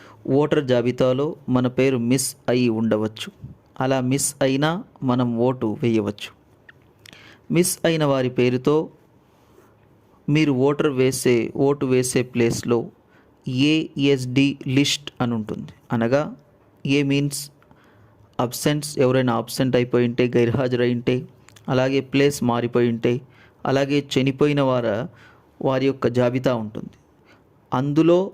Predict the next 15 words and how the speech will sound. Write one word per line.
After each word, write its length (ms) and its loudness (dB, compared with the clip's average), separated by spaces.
మన 200 0
పేరు 340 0
ఉంటే, 520 -2
ఆ 140 0
పేరులో 500 2
మనం 320 -2
ఉన్-, 160 -2
మన 200 -2
పేరు 280 0
ఉందేమో 300 0
వెతకాలి. 580 -2
అందులో 400 2
మన 160 -2
పేరు 320 0
ఉంటే 440 -2